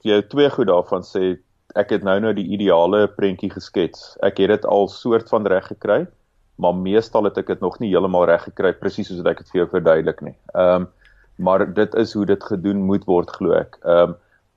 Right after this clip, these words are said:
ek het dit al reg gekry op papier. Ehm, nie met my eerste twee flieks nie, want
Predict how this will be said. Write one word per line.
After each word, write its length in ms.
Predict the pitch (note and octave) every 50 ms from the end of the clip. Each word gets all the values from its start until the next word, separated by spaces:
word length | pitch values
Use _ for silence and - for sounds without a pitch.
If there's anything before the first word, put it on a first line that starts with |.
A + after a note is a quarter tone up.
| - -
ek 160 | A2+ A2+ A#2
het 100 | A2+ C3
dit 80 | C#3 -
al 140 | - D#3 C3+
reg 160 | A2+ G#2+ - -
gekry 240 | B2 - - A2 G#2+ G2+
op 120 | G2+ - -
papier. 460 | G2+ F#2+ - - A2+ A#2 C3+ F3 - - _ _ _ -
Ehm, 400 | - G2+ G2+ F#2+ F#2 F#2+ G2 - - _ _ _ -
nie 360 | G#2+ G#2 G2+ G2+ G2 A2+ B2
met 180 | C3+ C#3+ C#3 C3
my 80 | B2+ A#2 G#2
eerste 300 | G#2 A2+ A2+ - - A2+ -
twee 220 | - B2 A#2+ C#3+ -
flieks 320 | - G#2 G2+ - - -
nie, 140 | B2+ B2+ G2
want 240 | F2+ F#2+ G2 F#2 F#2+